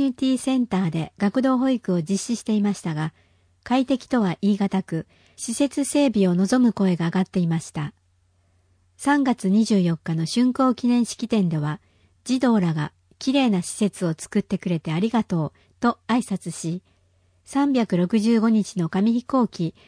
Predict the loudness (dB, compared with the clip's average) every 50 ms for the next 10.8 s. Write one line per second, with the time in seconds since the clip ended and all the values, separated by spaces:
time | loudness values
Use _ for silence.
0 | _ _ -2 -2 -2 -2 -2 -2 -4 -4 -4 -4 -2 0 0 0 0 -2 -4 -8
1 | -12 _ _ _ _ _ _ _ _ _ _ _ _ _ _ _ -6 -2 0 0
2 | 2 2 2 2 2 0 0 2 2 2 2 2 0 0 -2 -4 -2 -4 -4 -4
3 | -2 -2 0 2 2 2 0 0 0 0 2 2 0 0 0 0 2 2 0 0
4 | -2 -2 -2 -2 -2 -4 -4 -4 -4 -4 -6 -6 -6 -8 -14 -20 _ _ _ _
5 | _ 0 0 0 2 2 0 -2 -2 -2 -4 -4 -2 0 0 2 2 2 2 0
6 | 2 2 2 0 0 0 -2 -2 -2 -4 -6 -10 -12 -12 -12 -12 _ _ _ _
7 | _ _ _ _ _ _ _ _ _ _ _ _ _ _ _ _ _ _ _ _
8 | _ 0 2 2 4 2 2 2 2 0 0 -2 -8 _ _ _ _ _ _ -6
9 | 0 2 2 2 4 2 2 0 0 -2 -2 0 2 2 4 2 2 0 -2 -6
10 | -4 0 0 2 2 2 2 4 4 4 2 2 2 2 0 0